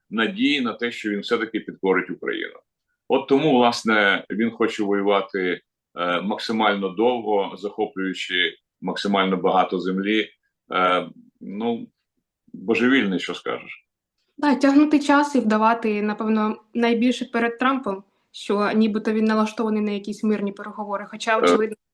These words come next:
Speaker 2: це не так.
Speaker 1: Абсолютно. Це гра, це, е, те, що читається, як кажуть, е, е, без окулярів, це видно. Е, ну,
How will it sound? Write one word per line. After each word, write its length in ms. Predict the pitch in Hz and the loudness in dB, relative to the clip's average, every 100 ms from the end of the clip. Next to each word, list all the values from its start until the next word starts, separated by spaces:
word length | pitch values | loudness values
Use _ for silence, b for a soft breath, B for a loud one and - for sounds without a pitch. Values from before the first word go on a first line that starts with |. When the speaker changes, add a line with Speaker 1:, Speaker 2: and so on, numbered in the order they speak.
| - | -8
Speaker 2:
це 60 | |
не 80 | 196 | -8
так. 320 | 170 131 - _ _ _ _ _ _ | -4 -6 -8 _ _ _ _ _ _
Speaker 1:
Абсолютно. 800 | 156 156 165 151 120 123 117 113 | -2 2 4 4 6 4 4 2
Це 440 | 113 - 156 131 123 | 0 2 2 4 2
гра, 380 | 127 143 165 - | 4 4 2 -4
це, 580 | - 127 123 120 113 - | -6 0 2 2 -2 -4
е, 320 | 110 110 107 | -4 -4 -2
те, 140 | 123 120 | -4 -4
що 720 | - 113 113 107 104 101 - | -6 -2 0 2 2 0 -4
читається, 540 | - - 113 107 107 107 | -16 -4 0 0 0 -4
як 80 | - | 0
кажуть, 500 | 104 101 - - 101 | 0 -2 -6 -18 -8
е, 40 | |
е, 580 | 98 95 95 92 92 90 - - 92 | -2 2 4 4 4 2 -2 -8 -6
без 320 | 92 104 104 | 0 0 0
окулярів, 560 | - 107 139 147 127 | 0 2 2 2 0
це 280 | 113 - 107 | -4 -2 0
видно. 560 | 101 131 120 123 120 117 | 2 0 0 0 2 0
Е, 560 | - - 101 101 98 107 | -6 -12 -4 -2 -2 0
ну, 300 | 151 - | 0 0